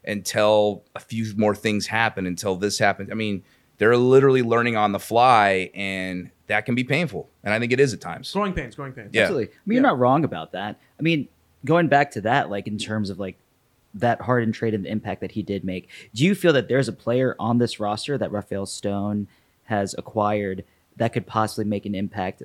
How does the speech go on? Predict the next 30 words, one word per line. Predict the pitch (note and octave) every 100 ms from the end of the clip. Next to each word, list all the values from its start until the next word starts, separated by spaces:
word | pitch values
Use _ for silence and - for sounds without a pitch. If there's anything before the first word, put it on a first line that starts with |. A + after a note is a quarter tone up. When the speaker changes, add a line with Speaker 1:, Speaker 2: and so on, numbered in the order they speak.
| F#2+
Speaker 3:
that, | G#2+ G2 - _ _ _ _ _ -
I |
wouldn't | C3 C#3+
say | - B2+
rival | G#2 A#2 A#2+ A#2+ A#2 G#2
Harden | - A#2+ A2+ A2
in | G#2+
terms | - - A2+ G#2+ G#2 F#2+ -
of | G#2 G#2 G2+ F#2+ _ _ -
superstardom, | - F3 F3 - D#3+ D3+ D#3+ D#3+ - - _ -
but | A#2+ A2+ -
in | A2+
terms | - A#2+ A#2 A2
of | G2
having | A2 A2 A2 G#2
that | F2+ G#2 G2+ - _ _ _ _ _ -
linchpin | A#2 A#2 - - A2+ G2+ G2+ A2 _ _ _ _ _
in | - G#2
terms | A2 G#2 F2
of | F#2
this | G#2 -
team | - G2+ G2
and | G#2
to | G2
carry | - A2 G#2
the | F#2
banner | F#2+ F#2 F2
moving | G#2 G2 E2
forward? | G2+ F2+ C2 - - - _
Speaker 1:
Well, | -